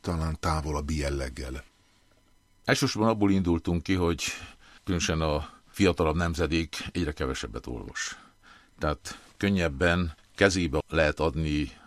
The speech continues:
Speaker 2: a jelen korban élőknek, és talán majd a következő nemzedéknek is, ö, Jakab Antalról szóló életet, bemutatni az ő hitvalló életét, bemutatni az elkötelezettségét, mert, ö,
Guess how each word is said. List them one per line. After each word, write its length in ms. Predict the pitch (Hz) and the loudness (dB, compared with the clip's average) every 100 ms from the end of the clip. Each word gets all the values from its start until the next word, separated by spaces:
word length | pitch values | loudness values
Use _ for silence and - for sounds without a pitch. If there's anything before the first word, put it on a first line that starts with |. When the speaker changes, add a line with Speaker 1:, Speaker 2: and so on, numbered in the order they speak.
| - | -12
Speaker 2:
a 160 | 71 | -4
jelen 540 | 71 82 92 95 92 90 - - | 2 4 4 2 -2 -4 -12 -4
korban 400 | 85 87 90 80 | 0 0 0 0
élőknek, 600 | 90 87 87 85 87 87 | 2 2 0 0 -4 -2
és 220 | 87 - | -2 0
talán 300 | 80 82 82 | 0 0 0
majd 380 | 80 78 71 - - - | 0 -2 -4 -10 -20 -16
a 140 | - 80 | -8 -2
következő 460 | 92 82 - 71 | 0 0 -2 -2
nemzedéknek 760 | 82 85 78 73 76 73 71 - | -2 -2 -2 -2 -4 -4 -8 -6
is, 340 | 85 - - | -6 -4 -2
ö, 160 | 82 85 - - | 0 0 -4 -2
Jakab 320 | 87 80 73 | -2 0 -2
Antalról 1040 | 85 80 - 80 78 78 - _ - 76 71 | 0 -2 -2 0 0 -2 -8 _ -6 -4 0
szóló 540 | - 85 80 80 73 - - | 2 2 2 2 -2 -8 -4
életet, 920 | 80 80 73 - 80 90 - - - _ - - - | 2 2 2 0 -2 -2 -8 -12 -18 _ -20 -20 -4
bemutatni 920 | - 87 87 - 73 - 82 82 85 - - - | 2 2 2 0 -2 0 0 0 -2 -10 -20 -16
az 180 | - 80 | -6 -2
ő 120 | 76 | -2
hitvalló 520 | 69 95 - 87 85 87 | -2 -4 -2 0 2 2
életét, 520 | 80 78 73 82 73 | 2 0 0 -2 0
bemutatni 540 | 85 85 82 80 - | 0 -2 -2 -4 -4
az 140 | 76 - | -6 -2
elkötelezettségét, 1300 | 87 90 90 87 80 80 80 - 80 82 90 - 95 92 - - | -4 -4 -4 -2 -2 -4 -4 -4 -2 0 -2 0 -2 -2 -8 -10
mert, 440 | - 85 82 - 92 | 0 2 2 -2 0
ö, 180 | 82 | 2